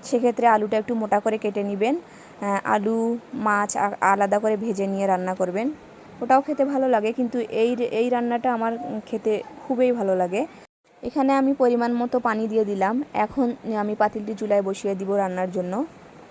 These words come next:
কিছুক্ষণ রান্না করে, হ্যাঁ, নেব। তো বন্ধুরা, আমার এই পাঁচমিশালি মাছ রান্নার রেসিপিটা আপনারা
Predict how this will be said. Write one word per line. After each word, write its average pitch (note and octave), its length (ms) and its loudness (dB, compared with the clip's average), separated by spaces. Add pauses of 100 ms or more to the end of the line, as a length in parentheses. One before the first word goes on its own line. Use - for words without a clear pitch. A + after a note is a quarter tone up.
(840)
কিছুক্ষণ C4+ 800 2
রান্না A3+ 420 2
করে, A3+ 420 2 (140)
হ্যাঁ, G#3+ 300 0
নেব। G#3 360 0 (1040)
তো B3+ 120 4
বন্ধুরা, B3+ 580 4 (100)
আমার A#3+ 300 2
এই B3+ 200 2
পাঁচমিশালি A#3+ 640 2
মাছ A3+ 260 0
রান্নার A3 320 0
রেসিপিটা G#3 480 -2
আপনারা G#3 400 0